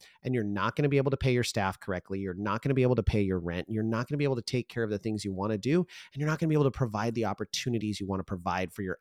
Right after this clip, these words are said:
athletes. So make sure that you're building profit into everything.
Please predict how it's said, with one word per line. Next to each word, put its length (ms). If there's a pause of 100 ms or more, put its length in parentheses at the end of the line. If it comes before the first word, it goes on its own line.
athletes. 600 (460)
So 220
make 380
sure 260
that 80
you're 100
building 440
profit 360
into 120
everything. 600